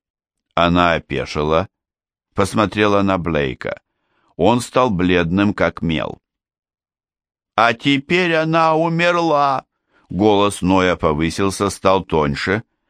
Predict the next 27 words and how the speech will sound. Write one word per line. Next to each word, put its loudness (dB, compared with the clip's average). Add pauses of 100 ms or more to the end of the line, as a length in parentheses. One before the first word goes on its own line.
(160)
глаза 2
наполнились 0
слезами. 0 (640)
"И 0
теперь -2 (100)
папа 2
застрял -2
со 0
мной, -2 (680)
ребенком, 0
которого 0
он -2
никогда 0
не -2
хотел!" -2 (480)
Ной 2
повернулся -2
к -4
отцу. -6 (680)
"А 0
теперь -2
она 0
вернулась", -2
он -2
показал 2
на 0
Мэг. -2